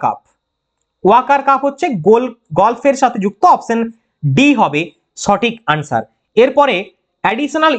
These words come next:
ইনফরমেশন হিসেবে আমরা বিভিন্ন তথ্য দেখব। দেখো হকির সাথে যুক্ত অন্যান্য দুটো কাপ আমরা দেখে নেব, যেরকম কি বলছে গুরু নানক দেব গোল্ড কাপ, মহারাজা রঞ্জিত সিং গোল্ড কাপ। কি বললাম? গুরু নানক দেব গোল্ড কাপ, মহারাজা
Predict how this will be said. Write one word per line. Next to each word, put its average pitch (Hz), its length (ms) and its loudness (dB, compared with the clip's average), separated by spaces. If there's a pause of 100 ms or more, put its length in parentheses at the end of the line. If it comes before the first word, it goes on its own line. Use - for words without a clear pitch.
(100)
ইনফরমেশন 269 460 0 (100)
হিসেবে 254 280 2 (140)
আমরা 208 140 -2 (100)
বিভিন্ন 240 240 -2 (120)
তথ্য 196 160 -2 (140)
দেখব। 143 160 -6 (460)
দেখো 220 240 0
হকির 269 400 -2
সাথে 277 160 2 (100)
যুক্ত 233 200 -4 (240)
অন্যান্য 254 360 -2
দুটো 226 240 -2
কাপ 226 240 2 (100)
আমরা 202 260 0
দেখে 240 200 0
নেব, 156 120 0 (440)
যেরকম 233 360 2
কি 269 80 -2
বলছে 269 240 2 (140)
গুরু 220 220 2
নানক 254 300 2
দেব 247 120 2 (120)
গোল্ড 220 240 2
কাপ, 240 140 4 (460)
মহারাজা 262 560 2 (120)
রঞ্জিত 220 340 0 (380)
সিং 254 200 0 (120)
গোল্ড 165 240 2
কাপ। 110 140 0 (320)
কি 247 140 0
বললাম? 262 260 0 (460)
গুরু 240 240 2
নানক 262 200 2 (100)
দেব 254 120 2 (120)
গোল্ড 208 220 2
কাপ, 240 160 2 (360)
মহারাজা 226 420 2